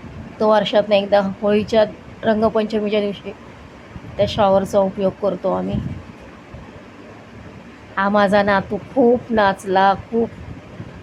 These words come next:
एवढा भिजला पाण्यामध्ये, खूप नाचत होता, खूप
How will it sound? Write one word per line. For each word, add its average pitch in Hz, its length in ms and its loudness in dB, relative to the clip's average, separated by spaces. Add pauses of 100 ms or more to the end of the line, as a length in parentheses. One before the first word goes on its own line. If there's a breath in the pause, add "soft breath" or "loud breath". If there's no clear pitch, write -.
(120)
एवढा 202 240 6
भिजला 196 460 2
पाण्यामध्ये, 196 880 0 (3000)
खूप 240 260 -2
नाचत 208 460 2
होता, 196 280 2
खूप 220 220 -6